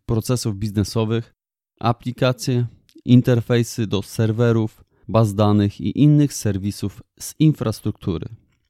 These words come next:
Dzięki temu, na przykład mając listę z krytycznymi aplikacjami, możemy bardzo szybko uzyskać listę z wszystkimi serwerami, które wspierają tą aplikację lub uzyskać informacje, jakie inne komponenty znajdują się w tej samej podsieci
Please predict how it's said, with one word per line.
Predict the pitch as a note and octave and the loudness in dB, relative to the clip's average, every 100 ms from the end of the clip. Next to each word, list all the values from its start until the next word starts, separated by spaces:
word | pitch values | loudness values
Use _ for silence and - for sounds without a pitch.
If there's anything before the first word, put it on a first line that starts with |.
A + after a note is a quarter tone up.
| _ _ - | _ _ 2
Dzięki | A2+ B2 C3 | 6 6 4
temu, | - D#3 A#2+ F#2 | 4 6 8 6
na | G2+ | 2
przykład | - - G2 | -2 -4 2
mając | A2 A2 A2 G2 | 4 6 6 4
listę | A2 C#3 - A#2 F#2+ | 2 2 0 -2 -2
z | - | -2
krytycznymi | A#2 F#2+ A2+ - B2+ B2+ - | -4 -2 -4 0 4 4 2
aplikacjami, | A2+ G#2 - F#2+ - A2+ A#2 A#2+ - | -6 -6 -6 -6 -2 0 2 0 -2
możemy | A2+ A#2 A#2 | -2 2 2
bardzo | G#2 C3 C#3+ C3+ | 2 2 2 -2
szybko | - B2 - - A2+ | -2 -4 -4 -2 -2
uzyskać | - G#2+ G2+ G#2+ - G2 | -2 -6 -4 -4 -2 -2
listę | G2+ A#2+ - G#2+ | -2 -4 -6 -10
z | - | -8
wszystkimi | - A#2 - - C#3+ C3+ C3 - _ - | -6 -6 -6 0 4 4 4 -2 _ -10
serwerami, | - A2+ G2+ G2+ G#2 A2+ G#2+ | 0 0 2 0 2 2 2
które | - A2 F#2+ | -2 -6 -6
wspierają | - - A2+ A2 C3 C#3 C3+ - | -6 -6 -2 0 0 -2 -4 -4
tą | A#2 E2+ | -4 -2
aplikację | G#2 - G2 G#2+ G#2 - G#2+ - | -4 -8 -6 -4 -4 -4 -4 -2
lub | A2+ C#3 - - A2 | -2 -2 -6 -14 -12
uzyskać | G2+ A#2 - G#2+ | -8 -8 -4 -2
informacje, | G#2 - A2+ A2+ A#2+ A2+ G#2+ | -2 0 0 0 0 -2 -2
jakie | B2 C3+ - | -2 -2 -4
inne | A2+ - E3 D#3 C#3 | 0 4 6 4 2
komponenty | - A2+ G#2 G#2+ A2 A#2 A2 | 2 2 2 2 2 2 0
znajdują | G2 G2 F#2+ A2+ A2 G#2 | 0 2 2 2 2 0
się | - G2 | -2 -6
w | - | -2
tej | D3+ | -2
samej | C3+ A#2+ G#2+ G#2 | 0 0 0 0
podsieci | - - - A2 - G#2 | -6 -6 -2 -2 -4 -8